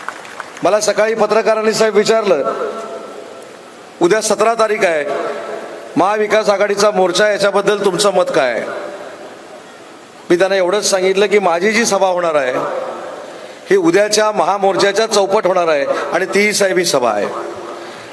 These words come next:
त्याच्यामुळे उद्या महाविकास आघाडीचा मोर्चा किती असणार आहे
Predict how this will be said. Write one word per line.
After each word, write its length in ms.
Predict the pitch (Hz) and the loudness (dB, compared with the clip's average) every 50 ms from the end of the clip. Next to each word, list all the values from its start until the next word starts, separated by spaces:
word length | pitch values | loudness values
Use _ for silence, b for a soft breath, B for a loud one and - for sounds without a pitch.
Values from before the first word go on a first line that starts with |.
| - - | -6 -2
त्याच्यामुळे 360 | - 165 - 202 202 202 202 | -2 0 2 2 2 2 2
उद्या 220 | 180 175 175 214 214 | 2 2 2 2 2
महाविकास 520 | 208 190 185 208 208 202 196 214 214 208 | 2 2 2 2 0 0 0 0 2 2
आघाडीचा 420 | 196 190 185 196 196 190 190 208 202 | 2 2 2 2 2 2 2 2 4
मोर्चा 340 | 196 190 190 190 196 214 | 4 2 2 2 2 2
किती 240 | 214 208 196 220 233 | 2 2 2 2 2
असणार 320 | 226 208 - - 196 185 170 | 2 2 2 2 2 2 2
आहे 200 | 160 147 139 | 2 0 0